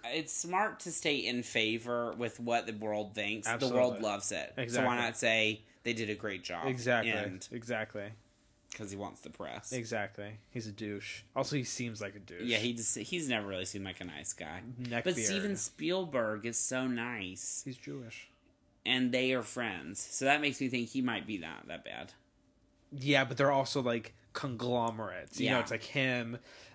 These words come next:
Speaker 2: uh, Francis Ford Coppola, Martin Scorsese, all of them are friends.
Speaker 1: Yeah.
Speaker 2: And they're all legendary, you know, living directors.
Speaker 1: Yeah.
Speaker 2: So you, how can you not be friends?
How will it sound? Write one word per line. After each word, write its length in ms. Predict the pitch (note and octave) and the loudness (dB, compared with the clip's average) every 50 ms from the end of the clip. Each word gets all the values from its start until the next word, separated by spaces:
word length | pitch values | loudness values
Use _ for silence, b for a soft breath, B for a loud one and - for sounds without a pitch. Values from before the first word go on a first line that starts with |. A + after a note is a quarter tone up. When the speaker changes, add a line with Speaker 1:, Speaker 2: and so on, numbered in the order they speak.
| B | B
Speaker 2:
uh, 140 | - C3 B2 | 4 4 4
Francis 380 | A#2 - - C#3 C3 A2+ B2 A#2+ | 4 4 4 2 2 2 0 -6
Ford 220 | - - B2+ A2+ | -2 -2 -2 -2
Coppola, 880 | - - C3 A#2+ A2+ A2+ - A#2 A2+ A2+ A2+ A2 A2 A2 A2 G2 - - | 0 2 2 2 2 2 -2 -2 2 4 4 6 6 4 4 2 0 -2
Martin 260 | B2+ B2+ B2+ A#2+ A#2 | 0 0 0 0 0
Scorsese, 380 | A2+ - - B2 A2 B2 A#2+ A#2+ | -4 -2 -2 0 0 0 -2 0
all 200 | - A#2 A#2+ B2+ B2+ | 2 4 4 4 4
of 60 | C3 | 2
them 140 | B2 A2+ A2+ | 0 -2 -2
are 80 | A2 | -4
friends. 640 | G#2 - - - G#2+ F#2+ F#2 F#2 G#2 B2 C3 - - | -6 -8 -8 -8 -6 -6 -6 -8 -8 -8 -8 -6 -4
Speaker 1:
Yeah. 300 | - G#2+ G#2+ F#2 C#2+ - - b b b b b b b b b b _ _ - - | -2 0 0 0 -2 -4 -8 b b b b b b b b b b _ _ -2 0
Speaker 2:
And 280 | C3 B2 B2 B2 B2 | 2 2 2 0 2
they're 240 | B2 B2+ A#2+ A#2+ - | 4 6 6 6 6
all 360 | G2 A#2 A2+ A#2 A2+ A2+ A2+ | 6 6 6 6 6 4 2
legendary, 960 | A#2 A#2+ B2 A#2+ A2+ A#2+ A#2 A2 G#2 G#2+ A2 G#2+ G#2 G#2 G#2 G#2 G#2 G#2+ G#2+ A#2 A#2 | 2 2 2 2 0 -4 -6 -6 -2 0 0 0 2 0 0 0 0 0 -2 -4 -4
you 120 | A#2 A#2 | -4 -2
know, 320 | A2+ A2+ A2 A2 A2+ B2 A#2 | 0 0 0 0 -2 -4 -4
living 360 | B2 B2 A#2+ A#2 A2+ A#2 A2+ | -2 0 0 0 0 -4 -4
directors. 880 | G#2+ A2+ A2 G#2+ A2+ A2+ - - - G#2 G2+ G2 A#2+ C3 B2+ - - - - - - | -2 -2 0 0 0 0 -2 -6 -6 -4 -4 -2 -4 -4 -6 -8 -10 -12 -14 -18 -10
Speaker 1:
Yeah. 320 | - - G#2+ G2+ D#2 C#2 - | -4 -2 0 0 0 -2 -4
Speaker 2:
So 140 | - - | -2 0
you, 100 | C3 B2+ | 0 0
how 120 | B2 A#2 B2+ B2 | 0 -2 -2 -4
can 80 | - - | -4 -6
you 100 | A#2+ A2 | -10 -6
not 220 | A2+ A2+ A2+ - | -6 -6 -6 -8
be 80 | - F#2+ | -10 -14
friends? 540 | - - - - - G#2 G#2+ - - - | -14 -14 -18 -18 -18 -16 -14 -14 -14 -14